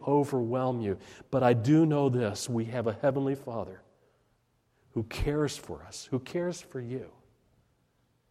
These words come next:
and then teaches every single one of us to trust Him with a spirit of humble dependence. And He was the one who invited us to go to Him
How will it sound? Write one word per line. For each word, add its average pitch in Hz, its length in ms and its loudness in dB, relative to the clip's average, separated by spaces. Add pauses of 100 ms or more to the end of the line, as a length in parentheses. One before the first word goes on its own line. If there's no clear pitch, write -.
(260)
and 151 160 4
then 165 140 6
teaches 196 560 0
every 180 240 0
single 160 380 -4
one 151 180 -2
of 131 140 0
us 131 160 -6
to - 100 -6
trust - 420 -6
Him 131 280 -4 (480)
with 151 160 0
a 139 40 -2
spirit 170 440 4
of 131 100 4
humble 185 600 0
dependence. 127 1000 -4 (1400)
And 143 140 -6
He 233 160 4
was 226 200 8
the 175 80 6
one 160 300 6
who 165 140 8
invited 156 540 2
us 127 140 0
to 156 80 -4
go 160 280 0
to 165 120 -10
Him 113 280 -4